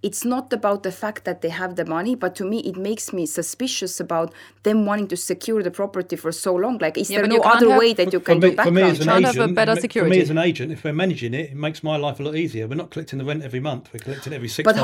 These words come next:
Speaker 3: months
Speaker 1: do you
Speaker 3: or a year.
Speaker 1: background check the, the person? Is there anything else that you can do? Because obviously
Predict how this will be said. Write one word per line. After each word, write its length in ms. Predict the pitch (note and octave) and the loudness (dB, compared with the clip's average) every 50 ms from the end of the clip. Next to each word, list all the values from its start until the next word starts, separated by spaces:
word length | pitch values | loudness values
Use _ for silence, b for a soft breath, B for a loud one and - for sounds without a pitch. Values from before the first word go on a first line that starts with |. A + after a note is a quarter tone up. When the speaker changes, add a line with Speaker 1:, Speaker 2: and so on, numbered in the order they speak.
| C#4+ | 4
Speaker 3:
months 80 | D#4+ - | 4 4
Speaker 1:
do 60 | - | 4
you 20 | C4 - | 4 6
Speaker 3:
or 20 | |
a 20 | |
year. 160 | - B3 - A#2+ | 6 6 6 4
Speaker 1:
background 300 | A#2 - A3 F#3 F3+ F3 F3+ | 4 4 4 4 4 2 -2
check 300 | - G#3 F#3+ F#3+ - - | -4 -4 -4 -6 -8 -6
the, 600 | - E3 D#3+ D#3+ D#3 D3+ D3+ D3 D3 D3+ D3 D3 D3 | -4 -4 -2 -2 -2 -2 -2 -4 -4 -4 -4 -4 -6
the 80 | E3+ | -6
person? 360 | - - F#3+ F#3+ F#3 - F#3+ | -4 -4 -4 -4 -2 -2 -2
Is 100 | G#3 G#3+ | -2 0
there 140 | - B3+ A3+ - | 0 0 2 2
anything 380 | A3+ A#3+ B3 A#3+ - G#3 F#3 F3+ | 2 2 0 0 -2 -4 -4 -2
else 180 | G3+ G#3+ - - | -2 -4 -4 -6
that 120 | G3 - | -6 -6
you 80 | F3 E3+ | -6 -6
can 140 | - E3 | -4 -2
do? 120 | F3 G#3+ G#3+ | -2 -2 -2
Because 240 | - D#3+ - E3+ F3 | -2 0 0 0 2
obviously 180 | G#3 G#3+ G#3+ | 2 2 2